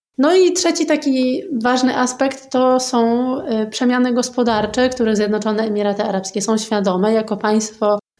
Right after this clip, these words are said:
głównie utrzymujące się z zysków z handlu, e, ropą naftową i będące świadome tego, że zmiany klimatyczne i to, jak Zachód i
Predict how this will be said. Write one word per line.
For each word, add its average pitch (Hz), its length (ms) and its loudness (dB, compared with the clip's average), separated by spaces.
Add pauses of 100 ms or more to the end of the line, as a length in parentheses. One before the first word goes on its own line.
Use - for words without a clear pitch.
głównie 214 460 2
utrzymujące 202 720 0
się 190 240 0
z 190 80 -4
zysków 185 500 -2
z - 100 -4
handlu, 175 680 -2 (100)
e, 175 340 -4
ropą 185 340 0
naftową 208 560 -2 (380)
i 330 520 2 (360)
będące 254 540 2
świadome 240 420 0
tego, 226 340 0
że 220 360 0 (260)
zmiany 226 500 2
klimatyczne 202 680 -2
i 214 100 -4
to, 226 160 2
jak 202 280 0 (260)
Zachód 202 840 0
i 294 500 -6